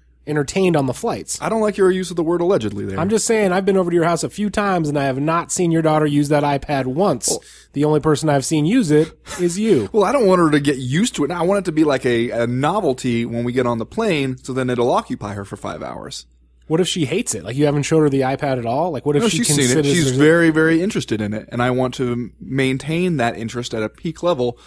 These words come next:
Speaker 2: until, voila, I unveil on the plane at six o'clock tomorrow morning,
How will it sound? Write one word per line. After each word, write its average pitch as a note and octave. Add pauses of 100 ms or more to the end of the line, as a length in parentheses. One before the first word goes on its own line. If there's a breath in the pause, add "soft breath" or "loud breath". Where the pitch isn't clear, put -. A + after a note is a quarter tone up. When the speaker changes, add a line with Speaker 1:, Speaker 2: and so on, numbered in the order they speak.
(140 loud breath)
Speaker 2:
until, A#2+ (840 soft breath)
voila, D3
I B2
unveil B2
on A#2+
the A#2+
plane G#3
at G#2
six B2
o'clock A#2
tomorrow A2
morning, A2+